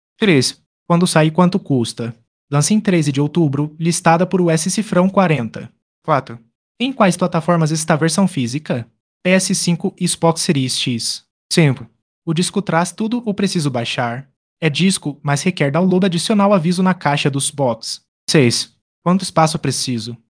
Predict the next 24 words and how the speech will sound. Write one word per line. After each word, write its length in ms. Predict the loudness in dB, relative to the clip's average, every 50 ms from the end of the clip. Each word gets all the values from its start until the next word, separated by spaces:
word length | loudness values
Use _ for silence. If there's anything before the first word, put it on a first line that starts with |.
| _ _ _
Aproximadamente 880 | -6 -4 -2 -2 -4 -2 0 0 0 0 0 0 0 0 0 0 -2 -4
cento 320 | -2 -2 -4 -4 -2 -2
e 60 | -2
vinte 260 | -2 0 -2 -2 -2 -2
G 120 | -2 -2
B 160 | -2 -2 -4
no 100 | -4 -6
total, 580 | -6 -6 -8 -4 -2 -2 -2 -2 -4 -8 _ _ _ _ -2
não 160 | 0 0 0
se 160 | 0 -2 -4
sabe 340 | -4 0 0 0 0 0 -4
quanto 300 | -4 -4 -4 -4 -2 -2
virá 240 | -2 0 0 0 0
no 140 | 0 -2
disco. 520 | -4 -4 -4 -4 -6 -6 -10 -14 -18 -20 -20 _ _ _ _ _ _
Sete. 380 | 0 2 2 2 0 -2 -12 -14 _ _ _ _ _ _ _
O 60 | -16
conteúdo 540 | -6 -4 -4 0 2 2 2 4 2 2 -2
físico 500 | 0 0 0 0 0 -2 -4 -6 -4 0
é 220 | 0 0 0 0
igual 240 | -2 0 2 4 4
ao 80 | 4 4
digital 460 | 2 2 2 2 2 2 0 0 2
Deluxe? 580 | 0 0 0 0 0 -2 -4 -8 -12 -12 -12